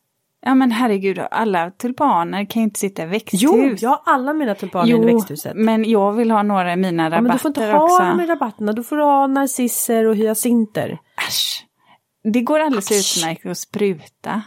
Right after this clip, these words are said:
Speaker 2: Ja, jo,
Speaker 1: Ja,
Speaker 2: jo. Ja.
Speaker 1: med fårtalj.
Speaker 2: Ja.
Speaker 1: Det är inget som är farligt
Speaker 2: Nej.
Speaker 1: heller.
Speaker 2: Nej, det är det inte.
Speaker 1: Så att det,
Speaker 2: Det är
Speaker 1: nej.
Speaker 2: jättebra,
Speaker 1: Ja,
Speaker 2: jättebra.
Speaker 1: så att det, det kör jag hårt,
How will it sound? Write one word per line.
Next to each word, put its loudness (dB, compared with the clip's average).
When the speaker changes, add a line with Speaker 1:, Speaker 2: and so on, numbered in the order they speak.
Speaker 2:
Ja, 0
jo, -6
Speaker 1:
Ja, 0
Speaker 2:
jo. -8
Ja. -4
Speaker 1:
med -4
fårtalj. -4
Speaker 2:
Ja. -2
Speaker 1:
Det 2
är 4
inget 2
som -2
är -2
farligt -4
Speaker 2:
Nej. -16
Speaker 1:
heller. 0
Speaker 2:
Nej, -2
det -4
är -4
det -10
inte. -14
Speaker 1:
Så -2
att -2
det, -14
Speaker 2:
Det 0
är 0
Speaker 1:
nej. 2
Speaker 2:
jättebra, -4
Speaker 1:
Ja, 2
Speaker 2:
jättebra. -8
Speaker 1:
så -2
att -6
det, 0
det 0
kör -2
jag 0
hårt, -4